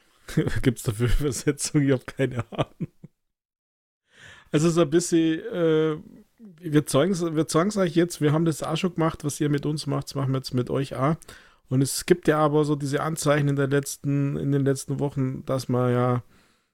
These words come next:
quasi Sony es nicht mehr so leicht macht und das ist so der erste,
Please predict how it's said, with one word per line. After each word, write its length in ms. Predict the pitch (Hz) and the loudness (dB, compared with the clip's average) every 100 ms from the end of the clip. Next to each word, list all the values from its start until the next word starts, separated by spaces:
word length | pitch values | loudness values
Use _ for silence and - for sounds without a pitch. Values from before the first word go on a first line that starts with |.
| _ _ | _ _
quasi 640 | - 131 139 131 131 127 127 - - 110 127 151 | -4 0 2 2 2 0 -2 -10 -20 -20 -18 -8
Sony 340 | 127 143 156 | 0 2 2
es 140 | 139 | 2
nicht 200 | 131 156 | -2 0
mehr 120 | 147 135 | 2 2
so 100 | 123 | 2
leicht 380 | 131 165 - | 2 0 -2
macht 340 | 120 127 135 - | 0 0 0 -4
und 320 | 120 117 - | -4 -6 -8
das 140 | 135 | -4
ist 140 | 135 123 | -4 -2
so 80 | 131 | 0
der 200 | 135 127 | 0 0
erste, 540 | 135 131 - 123 123 | -2 -4 0 0 0